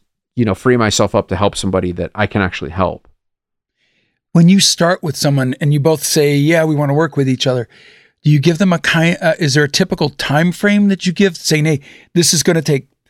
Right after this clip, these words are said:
Speaker 2: we're, we're
Speaker 1: I
Speaker 2: gonna
Speaker 1: won't
Speaker 2: work on
Speaker 1: do,
Speaker 2: this for
Speaker 1: yeah,
Speaker 2: a year,"
Speaker 1: I won't do
Speaker 2: or
Speaker 1: coaching
Speaker 2: what?
Speaker 1: engagements that are less than a year at this point.
Speaker 2: So they have an expectation right up front.
Speaker 1: Yeah.
Speaker 2: This is a, this is a,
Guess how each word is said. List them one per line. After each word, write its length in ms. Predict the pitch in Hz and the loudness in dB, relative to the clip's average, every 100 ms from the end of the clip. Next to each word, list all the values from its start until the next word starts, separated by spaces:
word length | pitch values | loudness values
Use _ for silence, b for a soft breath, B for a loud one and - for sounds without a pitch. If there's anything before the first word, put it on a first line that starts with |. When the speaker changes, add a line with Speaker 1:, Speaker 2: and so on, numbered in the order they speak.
| _ _ _ - | _ _ _ 0
Speaker 2:
we're, 200 | 160 180 | 0 2
we're 140 | 165 | 4
Speaker 1:
I 80 | 147 | 4
Speaker 2:
gonna 60 | |
Speaker 1:
won't 120 | 185 208 | 4 2
Speaker 2:
work 80 | 170 | 2
on 60 | |
Speaker 1:
do, 60 | 170 | 4
Speaker 2:
this 200 | 165 165 | 4 2
for 60 | 147 | 2
Speaker 1:
yeah, 380 | 139 135 139 | 2 2 4
Speaker 2:
a 40 | 151 | 4
year," 240 | 156 - | 4 2
Speaker 1:
I 20 | |
won't 280 | 196 196 147 | 2 2 2
do 180 | 143 131 | 2 -2
Speaker 2:
or 40 | 131 | 0
Speaker 1:
coaching 340 | 139 135 139 | 0 2 0
Speaker 2:
what? 80 | 123 | -2
Speaker 1:
engagements 540 | 117 117 113 113 104 | 0 -2 -2 -6 -6
that 100 | 110 | -6
are 100 | 104 | -4
less 240 | 104 95 - | -4 -4 -6
than 140 | 87 | -10
a 40 | |
year 400 | 90 87 85 101 _ | -10 -8 -8 -8 _
at 160 | 117 - | -12 -8
this 140 | 85 | -8
point. 320 | - 82 - - _ _ _ - | -8 -8 -8 -12 _ _ _ -10
Speaker 2:
So 160 | - 160 | -2 2
they 160 | 165 | 2
have 100 | 202 | 0
an 80 | 185 | 0
expectation 600 | 175 - 143 170 151 135 | -4 -4 -6 -4 -2 -2
right 160 | 143 151 | 0 0
up 100 | 143 | -2
front. 400 | - 151 123 - | -2 -2 -2 -4
Speaker 1:
Yeah. 420 | 123 120 117 113 107 | 2 4 4 4 2
Speaker 2:
This 220 | 170 - | 2 2
is 220 | 160 135 - | 0 0 0
a, 340 | 170 156 143 143 | 0 2 0 -4
this 280 | 170 175 - | -2 0 2
is 100 | 175 | 2
a, 240 | 160 143 | 2 0